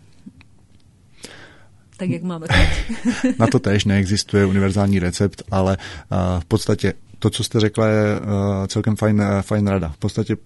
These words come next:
Speaker 2: pokud to děláte pro radost, tak jít, a, podle toho, jak na to mám chuť a jak se cítím. A pokud už je to člověk, který má nějaké vyšší aspirace a prostě chce závodit, tak tam už je potřeba nějaké, nějaký pravidelný rytmus.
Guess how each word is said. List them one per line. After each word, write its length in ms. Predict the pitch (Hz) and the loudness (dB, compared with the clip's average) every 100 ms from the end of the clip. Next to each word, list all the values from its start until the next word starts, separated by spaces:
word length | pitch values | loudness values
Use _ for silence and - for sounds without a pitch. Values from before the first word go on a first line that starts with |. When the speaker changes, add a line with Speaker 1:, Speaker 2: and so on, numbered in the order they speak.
| - | -10
Speaker 2:
pokud 200 | 107 - | -6 -6
to 100 | - | 0
děláte 220 | 110 110 | 0 0
pro 220 | 110 92 90 | -2 -2 0
radost, 420 | 90 90 - - - - | 0 -2 -6 -14 -20 -10
tak 220 | - 107 - | -2 -2 0
jít, 320 | 101 98 101 | -2 -2 -2
a, 240 | 92 90 | -2 -2
podle 280 | 87 101 98 | -2 0 0
toho, 160 | 101 98 | 0 -2
jak 140 | 92 | -2
na 80 | 95 | -4
to 120 | 98 | 0
mám 180 | 98 98 | 0 0
chuť 240 | - 101 | -2 -2
a 40 | 95 | -2
jak 160 | 92 | -2
se 120 | - | -4
cítím. 460 | 101 98 87 - 82 - - - - | -6 -6 -6 -8 -8 -10 -18 -18 -6
A 300 | 90 90 85 | -2 -2 -2
pokud 280 | - - 107 | 2 2 2
už 100 | 104 | 0
je 60 | 107 | -2
to 100 | 101 | -2
člověk, 360 | 98 98 95 | 0 0 0
který 500 | - 98 95 92 95 - | -4 -2 -2 -2 -4 -4
má 200 | 95 95 | -2 0
nějaké 340 | 95 90 98 92 | 0 -2 -2 -2
vyšší 260 | 87 101 | -2 -4
aspirace 500 | 90 - 92 90 101 | -6 -4 -4 -2 -2
a 40 | 90 | -4
prostě 260 | 90 - | -4 -10
chce 420 | 90 - 92 87 | -8 -4 -2 -2
závodit, 460 | 90 90 90 92 92 | -2 -2 0 -2 -4
tak 120 | 90 | -6
tam 140 | - 90 | -4 -4
už 120 | 95 | -4
je 60 | |
potřeba 380 | 92 92 - 92 | -6 -4 -4 -2
nějaké, 420 | 90 87 95 87 85 - - | -2 -4 -4 -6 -6 -14 -4
nějaký 220 | 98 - | -4 -2
pravidelný 560 | 95 90 92 92 95 90 | -4 -2 0 0 0 0
rytmus. 440 | 85 95 101 | -2 -2 -4